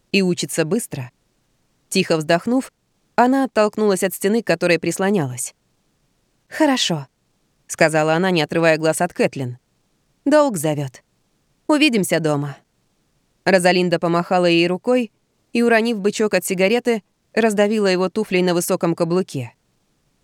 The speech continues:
Джульетте следовало бы упрекнуть ее за это, но здешний пол все равно не станет грязнее, чем есть, так что почему бы и нет?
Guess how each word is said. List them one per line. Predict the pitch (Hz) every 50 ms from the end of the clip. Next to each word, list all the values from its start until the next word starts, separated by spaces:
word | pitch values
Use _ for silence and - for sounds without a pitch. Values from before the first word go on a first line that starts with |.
| _ _ _ _ _ -
Джульетте | 196 196 214 214 208 208 208 - 190
следовало | - 196 196 185 190 185 185 180 180
бы | 175 185
упрекнуть | 180 - 208 196 - 233 294 285 -
ее | 165 151 151 147
за | 147 156
это, | 151 143 139 135 - 143 131 - _ _ _ _ _ _ _ _ _ -
но | 220 220 214 208
здешний | 202 190 208 208 - - 196 196
пол | - 214 208 196
все | 202 - 208
равно | 196 202 202 220 240
не | 233 185 143
станет | - 180 165 165 156 147
грязнее, | 156 170 170 165 170 170 165 160
чем | - - 180 185
есть, | 190 220 240 202 - - - - _ _ _ _ _ _ _ _ _ _ _
так | - - 254 -
что | - - 247
почему | - 254 - - 277 285 -
бы | 180 151 143
и | 139
нет? | 139 139 139 139 131 - -